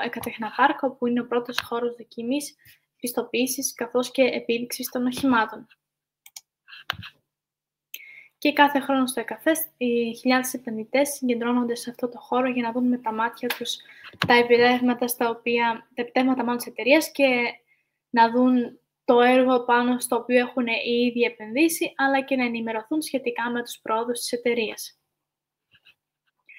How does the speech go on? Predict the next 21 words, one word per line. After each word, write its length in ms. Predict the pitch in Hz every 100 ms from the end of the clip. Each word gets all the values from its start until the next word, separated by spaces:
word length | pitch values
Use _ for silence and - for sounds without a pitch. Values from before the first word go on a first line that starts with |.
| - - - -
Το 100 | 262
Σεπτέμβριο 460 | 277 277 302 285
του 100 | 285
δύο 120 | 262 269
χιλιάδες 340 | 277 277 262
δεκαοκτώ 520 | 254 226 - 285 277 -
άρχισε 500 | 254 254 262 - 262 247 247 _
η 200 | - _
κατασκευή 440 | - 240 240 247 247
του 140 | 254
Κέντρου 320 | 247 247 254
Καινοτομίας 800 | 254 240 233 226 220 233 240 - -
Skyway 300 | 233 240 240
στα 160 | 233
Ηνωμένα 440 | 226 220 233 233 - 233
Αραβικά 360 | 226 226 220 226
Εμιράτα 500 | 220 214 240 339 339 - - -
και 120 | 269
συγκεκριμένα 720 | 262 277 269 262 233 247 262
στο 140 | 262
Αραβιρα-, 440 | 254 233 226 220